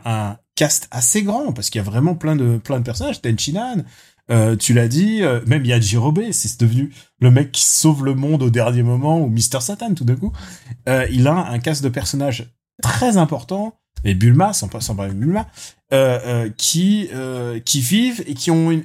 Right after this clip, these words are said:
et qui ont une énergie propre et qui ont une personnalité qui s'exprime par quelques,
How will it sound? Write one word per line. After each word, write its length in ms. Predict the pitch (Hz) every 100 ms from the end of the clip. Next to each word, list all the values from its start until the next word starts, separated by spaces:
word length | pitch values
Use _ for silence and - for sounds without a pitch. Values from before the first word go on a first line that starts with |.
| 139
et 80 | 120
qui 160 | -
ont 80 | 165
une 80 | 156
énergie 480 | 160 160 143 139 160
propre 460 | - 196 214 - -
et 80 | 120
qui 180 | 127 147
ont 260 | 165 190 - _ _ _ _ _ -
une 160 | 139 123
personnalité 800 | 170 - 165 156 147 131 175 185
qui 180 | - -
s'exprime 460 | 135 120 - 165
par 180 | 147 117
quelques, 380 | - 156 147